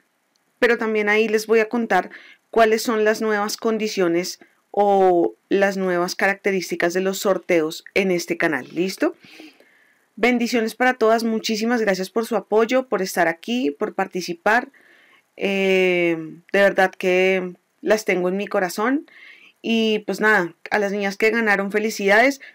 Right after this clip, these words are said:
Comuníquense conmigo, envíenme por favor su nombre con apellido, número de cédula no, no lo necesito,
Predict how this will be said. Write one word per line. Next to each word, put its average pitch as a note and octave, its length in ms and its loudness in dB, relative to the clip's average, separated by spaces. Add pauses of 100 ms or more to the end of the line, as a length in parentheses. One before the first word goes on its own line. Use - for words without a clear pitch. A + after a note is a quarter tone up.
Comuníquense A#3+ 640 2
conmigo, A#3+ 600 2 (200)
envíenme A3 720 2
por B3 200 -4
favor F#3 380 0
su G#3 220 -4
nombre A3 600 0
con C4+ 180 2
apellido, G3+ 640 0 (640)
número C4+ 360 6
de C#4+ 100 6
cédula A3 420 4
no, G#3+ 460 2
no G3+ 180 2
lo G#3 140 4
necesito, G#3+ 600 -2